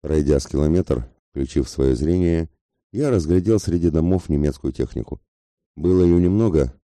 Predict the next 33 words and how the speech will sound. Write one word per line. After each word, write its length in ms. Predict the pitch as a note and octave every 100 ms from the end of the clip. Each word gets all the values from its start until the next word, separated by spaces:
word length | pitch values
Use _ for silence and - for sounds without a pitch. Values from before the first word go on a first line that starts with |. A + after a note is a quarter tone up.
| -
но 120 | D#2
два 180 | D#2+ D#2+
ганамага — 680 | D2 C#2+ C#2 E2 G#2+ A2+ -
это 280 | - G#2+ A#2+
два 160 | D2+ D#2
ганамага. 560 | D2 C2+ A#1+ B1+ A#1 - _ _ _ _ _ _ _ _
Обходя 400 | D2+ - D#2 D#2
населенный 540 | D2 - D#2 D2 D2
пункт 380 | - D#2 - -
по 80 | C2+
большой 320 | C#2+ - C#2+
дуге, 400 | C2+ C#2+ F2 F#2+ - _ _ -
заметил 520 | D2+ G2 B2+ A2+ F2+
прямо 300 | G2 F#2 E2
в 100 | -
поле, 380 | A2+ A#2+ D2 A#1
рядом 280 | - C#2+ C2
с 60 | C2
селом, 420 | - E2 D#2+ - _ -
а 100 | B1+
это 180 | -
было 200 | B1 C2
именно 280 | B1+ B1+ B1+
село, 360 | - D2+ F#2 G#2 _ _ _ _
кучу 320 | _ D3 - G2+
битой 320 | F#2 - G#2+
техники, 640 | - E2 - C2+ B1+ A1+ -
как 200 | D2 -
немецкой, 460 | C#2 D#2+ G2 - C2+
так 220 | - -
и 40 |
нашей. 360 | D2 B1 A1 - _ _ _ _ _ _ _
Ясно, 520 | C2+ C#2+ E2+ F2 F2